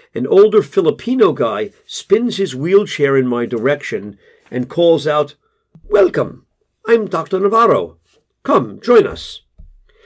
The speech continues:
Despite his cheer, the atmosphere hardly seems collegial,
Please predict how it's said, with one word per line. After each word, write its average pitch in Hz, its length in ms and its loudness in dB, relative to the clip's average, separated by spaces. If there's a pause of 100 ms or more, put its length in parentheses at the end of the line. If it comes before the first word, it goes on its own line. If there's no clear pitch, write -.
(180)
Despite 220 440 -4
his 185 260 0
cheer, 120 640 -6 (480)
the 151 140 -6
atmosphere 185 580 -4
hardly 175 400 -2
seems 139 320 -8
collegial, 120 600 -6